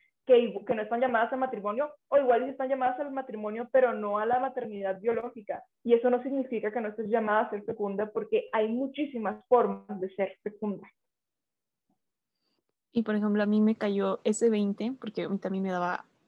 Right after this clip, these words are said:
Speaker 2: miedo, sobre todo para esta, para decir, "¿Cómo me voy a hacer responsable de un humanito?".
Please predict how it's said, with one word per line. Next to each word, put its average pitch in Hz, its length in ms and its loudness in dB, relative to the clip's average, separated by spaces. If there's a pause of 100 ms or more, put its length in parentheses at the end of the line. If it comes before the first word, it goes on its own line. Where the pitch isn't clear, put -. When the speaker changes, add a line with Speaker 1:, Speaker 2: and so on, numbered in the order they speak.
(240)
Speaker 2:
miedo, 190 600 -4 (240)
sobre 196 240 -10
todo 185 140 -4
para 208 100 -4
esta, 202 140 -6
para 190 160 -8
decir, 190 240 -10
"¿Cómo 214 200 -2
me 233 120 2
voy 214 80 0
a 202 40 0
hacer 214 160 -4
responsable 190 520 -4
de 190 100 0
un 190 60 0
humanito?". 185 440 -4